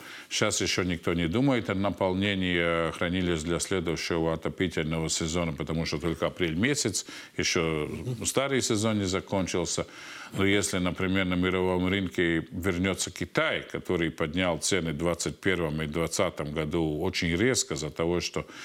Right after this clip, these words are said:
они просто покупали весь газ, который был доступен, э, в мире,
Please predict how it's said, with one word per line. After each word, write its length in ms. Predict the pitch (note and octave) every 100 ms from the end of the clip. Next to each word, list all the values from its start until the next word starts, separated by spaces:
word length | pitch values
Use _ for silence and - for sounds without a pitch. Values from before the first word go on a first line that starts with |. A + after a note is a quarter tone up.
| - -
они 180 | F#2 F2
просто 380 | G2+ G#2+ -
покупали 580 | D#2+ - - D#2+ G#2 F2
весь 320 | E2+ A#2+ G2
газ, 320 | D#2+ F#2+ D#2+ -
который 460 | D#2 - E2+ D#2
был 220 | D2 E2+
доступен, 640 | D#2 D#2+ - D#3+ D#3 F2 D2 - - - - -
э, 400 | F2+ F2 E2 E2
в 100 | D#2+
мире, 380 | F#2+ G2 E2+